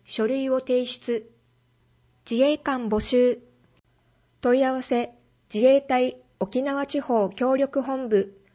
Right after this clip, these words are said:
電話、零九八八六六の五四五七。自衛隊沖縄地方協力本部では、毎年、自衛官候補生や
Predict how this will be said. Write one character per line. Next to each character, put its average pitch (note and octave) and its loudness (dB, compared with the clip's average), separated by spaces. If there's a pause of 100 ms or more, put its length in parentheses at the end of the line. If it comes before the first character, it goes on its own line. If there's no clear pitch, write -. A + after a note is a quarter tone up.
(200)
電 A#3+ 0
話、 A#3+ -2 (380)
零 B3+ 4
九 C#4+ -2
八 G#3+ -4 (260)
八 G#3+ -2
六 D4 2
六 A#3 0
の G3+ -4 (240)
五 C4 4
四 C4 -4
五 A3 0
七。 A#3 -4 (880)
自 A#3 6
衛 C#4 8
隊 B3+ -2
沖 G#3 -4
縄 C#4+ -2
地 C#4+ -4
方 A3+ 0
協 B3+ 2
力 C#4 0
本 C#4 -6
部 B3 -6
で A#3 0
は、 G3+ -4 (320)
毎 A#3 0
年、 A#3 -6 (340)
自 A3+ 4
衛 D4 6
官 C#4 -4
候 C#4 6
補 D4 -2
生 B3+ 0
や G3+ -2